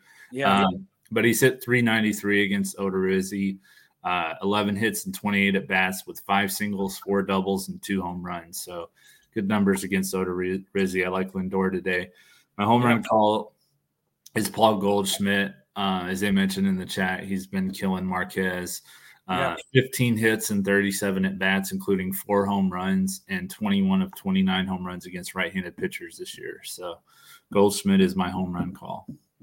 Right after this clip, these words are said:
Speaker 1: Goldie's tough, no doubt about it.
Speaker 2: Yeah.
Speaker 1: Um, my B V P call, and here's the thing, full disclosure, with buying up for the two pitchers,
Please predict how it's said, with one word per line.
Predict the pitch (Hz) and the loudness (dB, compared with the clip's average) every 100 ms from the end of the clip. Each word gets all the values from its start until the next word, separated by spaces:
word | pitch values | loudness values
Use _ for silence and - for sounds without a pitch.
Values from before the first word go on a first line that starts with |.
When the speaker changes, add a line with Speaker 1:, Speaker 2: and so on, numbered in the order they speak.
| _ _ | _ _
Speaker 1:
Goldie's | 151 160 151 131 - | -2 0 -2 -8 -10
tough, | 139 123 123 - | -2 -2 -2 -6
no | 143 | -8
doubt | 147 123 120 | -2 2 2
about | 117 110 104 113 | 0 -4 -4 -6
it. | 113 _ _ _ - | -8 _ _ _ -12
Speaker 2:
Yeah. | - - 160 165 | -10 -2 0 2
Speaker 1:
Um, | 156 - | 0 -2
my | 160 190 262 | 4 6 6
B | 214 247 220 | 4 -4 -6
V | 220 190 | -6 -8
P | - 226 | -6 0
call, | 240 202 | 2 4
and | 208 202 | 4 4
here's | 311 254 | 2 0
the | 220 | -2
thing, | 226 240 131 - | 2 2 0 -2
full | 185 | -2
disclosure, | 185 180 - 165 175 135 110 - | -2 -4 0 2 2 0 -8 -8
with | 143 - | -8 0
buying | 160 208 220 | 2 4 2
up | 214 208 | -2 -4
for | 185 | -6
the | 170 | -6
two | - 190 | -6 -4
pitchers, | 202 202 220 226 - | 0 0 0 -6 -6